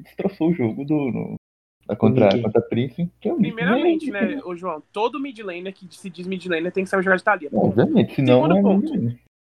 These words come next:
Speaker 3: Segundo ponto, é, o meta mudou, né? E com o meta, como eu falei, aquele meta, a mesma coisa, sendo repetitivo, mas sendo também efetivo,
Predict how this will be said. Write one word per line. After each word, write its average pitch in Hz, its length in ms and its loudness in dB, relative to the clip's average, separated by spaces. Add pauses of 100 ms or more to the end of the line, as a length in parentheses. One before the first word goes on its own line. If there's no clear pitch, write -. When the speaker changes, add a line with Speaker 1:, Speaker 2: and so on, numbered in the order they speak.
(100)
Speaker 3:
Segundo 277 300 -6
ponto, 175 440 -4 (220)
é, - 200 -8
o 269 80 -2
meta 277 260 2
mudou, 190 340 -4
né? 170 220 -6
E 208 100 -20
com 302 180 -2
o 294 60 -4
meta, 240 180 -2
como 247 160 -6
eu 269 40 -6
falei, 233 240 -8
aquele 185 180 -12
meta, 170 280 -10
a 160 40 -12
mesma 240 220 -10
coisa, 170 380 -8
sendo 202 160 -12
repetitivo, 208 440 -12
mas 190 320 -10 (260)
sendo 262 260 -8
também 233 280 -6
efetivo, 208 560 -12